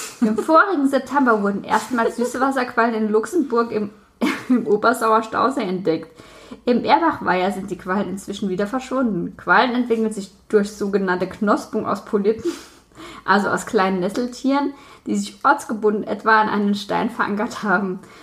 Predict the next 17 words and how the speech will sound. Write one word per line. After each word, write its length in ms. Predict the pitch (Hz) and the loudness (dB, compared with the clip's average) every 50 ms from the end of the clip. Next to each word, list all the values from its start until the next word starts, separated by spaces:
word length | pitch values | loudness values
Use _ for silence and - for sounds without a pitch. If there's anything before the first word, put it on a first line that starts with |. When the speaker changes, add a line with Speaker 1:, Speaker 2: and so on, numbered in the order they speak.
| - - - | -16 -6 0
Speaker 2:
Warum 220 | - 240 247 254 254 | 2 4 6 4 4
sich 160 | 262 - - | 4 -2 -4
festsitzende 580 | - 262 - - - - - - 339 285 247 233 | -2 -2 -2 -2 -4 -12 -6 0 0 2 2 0
Polypen 460 | - - 226 220 233 233 254 240 190 | -2 -2 -2 -2 -2 -2 -2 -2 -2
überhaupt 420 | - - 208 233 254 320 - - | -2 -2 4 4 4 4 2 -2
in 120 | - 202 202 | -4 -4 -4
freischwimmenden 720 | - - - - 185 196 - - 214 208 208 202 196 185 | -4 -4 -2 0 0 0 0 0 0 0 2 0 -2 -4
Quallen 360 | 190 - 175 - 175 190 202 | -6 -6 -4 -2 -2 -2 -2
verwandeln, 540 | 202 - 208 190 196 202 208 220 220 233 233 - | -4 -4 -6 -4 -2 -2 -2 -2 -4 -4 -6 -4
untersuchte 560 | - 196 190 185 180 190 202 214 - - 175 | -6 -4 -4 -4 -4 -4 -6 -6 -6 -8 -8
ein 160 | - 185 185 | -6 -6 -8
Forscherteam 540 | 196 - - 190 202 226 226 220 - - - - - - - - - | -4 -4 -4 -2 0 -2 -4 -4 -4 -12 -16 -16 -16 -16 -16 -10 -2
<laughs> 100 | - 247 - - - - - - - - 262 - 294 349 415 - 427 403 - - | -2 -2 -2 -4 -12 -12 -8 -6 -6 -4 -6 -4 -2 -2 -2 2 2 0 2 4
der 120 | - - | 2 2
Christian-Albrechts-Universität 1600 | - - 254 277 277 - - 254 233 226 - 208 220 220 - 247 240 - - 226 220 220 202 - - 208 - 202 - 254 226 220 | 2 2 0 0 0 2 -2 -2 -2 -2 0 0 0 0 0 -4 -6 -4 -6 -4 -4 -2 -2 -4 -4 -6 -8 -8 -6 -4 -4 -4
in 140 | 202 220 233 | -4 -4 -6
Kiel. 380 | 226 - 294 226 202 196 196 | -4 -2 0 0 0 0 -2